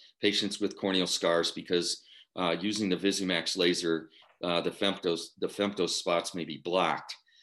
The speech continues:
If that's blocked, then that'll create adherences in the interface, so the lenticle will be, will be difficult to remove.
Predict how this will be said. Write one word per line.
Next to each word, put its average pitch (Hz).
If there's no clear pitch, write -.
If 87
that's 107
blocked, 95
then 90
that'll 87
create 87
adherences 90
in 85
the 82
interface, 90
so 95
the 85
lenticle 92
will 87
be, 78
will 85
be 78
difficult 90
to 85
remove. 80